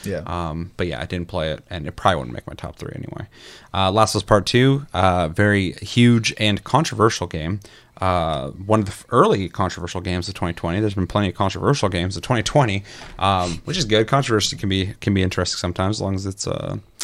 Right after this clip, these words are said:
Speaker 2: uh, I guess, fair. Um,
Speaker 1: Exhausting.
Speaker 2: <laughs>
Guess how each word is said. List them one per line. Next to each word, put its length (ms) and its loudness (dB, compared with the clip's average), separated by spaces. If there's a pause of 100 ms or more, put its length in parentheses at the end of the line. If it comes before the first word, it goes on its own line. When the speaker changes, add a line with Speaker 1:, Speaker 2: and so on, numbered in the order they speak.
(560)
Speaker 2:
uh, 160 -12
I 80 -10
guess, 220 -8
fair. 320 -2 (400)
Um, 480 4 (160)
Speaker 1:
Exhausting. 640 -12 (520)
Speaker 2:
<laughs> 80 -2